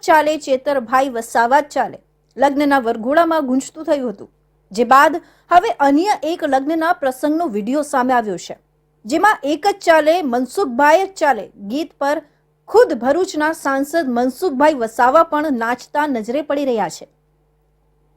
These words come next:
જે બાદ ભરૂચ લોકસભા બેઠકનું રાજકીય જંગ હવે લગ્નના વરઘોડાઓ સુધી પહોંચતું નજરે પડી રહ્યું છે.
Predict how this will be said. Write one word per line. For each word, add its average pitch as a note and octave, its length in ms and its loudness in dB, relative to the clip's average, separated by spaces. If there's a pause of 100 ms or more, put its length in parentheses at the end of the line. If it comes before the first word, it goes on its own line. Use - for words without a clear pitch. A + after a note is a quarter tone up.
(400)
જે A#3 120 4
બાદ D4 300 6
ભરૂચ D#4 380 0
લોકસભા D#4 440 0
બેઠકનું C4 540 -2
રાજકીય B3+ 480 0
જંગ A#3+ 360 -2 (100)
હવે C4+ 380 2 (200)
લગ્નના E4 520 2
વરઘોડાઓ B3 580 4
સુધી E4 260 -8
પહોંચતું C#4+ 480 -6
નજરે A3+ 280 -6
પડી G3+ 240 -8
રહ્યું E3+ 240 -10
છે. - 180 -14